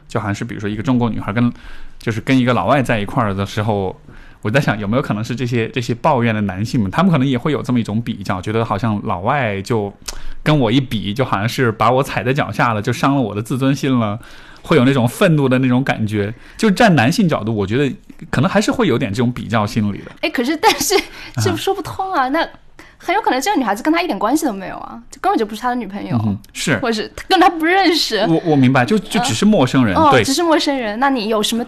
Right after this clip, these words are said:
Speaker 2: 资格立场去愤怒呢？
Speaker 1: 但是就是，但是就是你看这里面，一个是中国人，一个是外国人，
Speaker 2: 嗯。
Speaker 1: 对吧？有一种我们和他们之间的这样一种区分。
Speaker 2: 嗯。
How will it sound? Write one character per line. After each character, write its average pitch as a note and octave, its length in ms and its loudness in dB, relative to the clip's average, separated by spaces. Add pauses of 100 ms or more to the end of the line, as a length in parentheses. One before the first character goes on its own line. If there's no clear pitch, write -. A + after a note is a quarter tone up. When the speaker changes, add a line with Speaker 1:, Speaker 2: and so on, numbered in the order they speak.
Speaker 2:
资 F#4 180 -6
格 G#3 280 -2
立 C#4 160 -2
场 - 320 -8
去 - 160 -12
愤 A3 300 -10
怒 A3 180 -12
呢？ - 80 -16 (160)
Speaker 1:
但 G#3+ 120 4
是 G3+ 80 2
就 F#3 140 0
是， D#3 260 0 (320)
但 F#3 140 2
是 E3+ 80 2
就 F3 80 2
是 D3+ 140 0
你 A2 100 4
看 C#3 160 -2
这 F3 100 -2
里 B2 80 -2
面， F#2 220 -4 (600)
一 B2 180 -2
个 E3+ 60 0
是 - 160 -4
中 G#3 240 4
国 G#2+ 160 0
人， E2+ 120 -4
一 E2+ 120 -6
个 A#2+ 100 0
是 A#2+ 120 -4
外 B2+ 280 0
国 F#2+ 180 -8
人， - 120 -8
Speaker 2:
嗯。 B3 160 -4
Speaker 1:
对 G#2+ 100 0
吧？ F#2 220 -2
有 G2 180 0
一 C#3 100 -4
种 F2 480 -4 (600)
我 G#2+ 240 0
们 A2+ 280 2
和 G2+ 400 -4
他 D#3 300 0
们 G2+ 300 0
之 G#2+ 100 -6
间 G#2+ 100 0
的 G2 80 0
这 F2+ 120 -6
样 F2+ 100 -4
一 F#2 60 -4
种 F#2 180 -10
区 F#2+ 260 -8
分。 F2+ 220 -8
Speaker 2:
嗯。 B3 200 -4